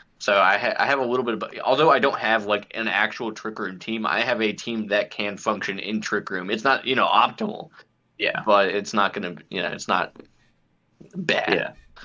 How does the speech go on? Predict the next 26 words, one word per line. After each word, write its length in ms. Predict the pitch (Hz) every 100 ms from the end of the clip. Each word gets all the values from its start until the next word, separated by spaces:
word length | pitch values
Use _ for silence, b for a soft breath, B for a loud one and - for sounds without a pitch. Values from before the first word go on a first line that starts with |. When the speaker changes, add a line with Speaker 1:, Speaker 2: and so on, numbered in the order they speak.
| B B
Speaker 2:
I 60 | 143
mean, 140 | 175
mine's 280 | 156 175 165
not 260 | 165 107 98
great, 440 | 104 98 95 107
but 320 | 107 107 101 - _ _ _ _ -
the 80 |
way 140 | 135 123
I 40 |
figured 320 | - 98 101
it 180 | 98 90
was, 240 | 101 98 98
um, 320 | 101 98 101 _ _ _ _ _ _ -
you 120 | 98
know, 260 | 87 90 - _ _ _ _ _ _ -
like 80 | 101
I 40 |
said, 140 | 104 98
Dracovish 460 | 107 110 110 107
has 180 | 101 95 98 -
way 160 | 101 101
less 240 | 98 98
weaknesses 500 | 90 87 92 90 92
than, 240 | 92 90 82 _ -
uh, 260 | 98 90 62 -
Dragapult. 540 | 90 90 90 85 85